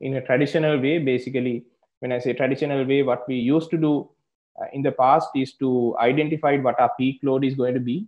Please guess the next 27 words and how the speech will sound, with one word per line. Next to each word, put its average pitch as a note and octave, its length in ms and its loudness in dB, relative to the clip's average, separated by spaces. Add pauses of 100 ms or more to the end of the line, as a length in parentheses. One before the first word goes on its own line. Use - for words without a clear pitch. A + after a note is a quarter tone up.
(140)
in A#2 120 -10
our A#2 120 -4
system D3 440 -4
and B2 200 -4
then B2+ 240 0
do B2+ 180 0
capacity B2+ 500 0
planning C3 500 -4 (380)
to C3+ 60 -4
cater C3+ 300 2
that C#3 180 2 (360)
peak C3+ 300 0
load D3 300 2 (300)
plus B2+ 220 2
a C#3 40 2
bit B2+ 280 -2
more, G#2 200 -6 (540)
right? C#3 160 2
But C#3 200 2
if C3 120 -4
you're C3+ 160 2
think D#3+ 260 -4
of, D#3+ 200 0 (100)
if B2 180 -6
you're B2 100 2
thinking D#3 360 -2
of D3+ 140 2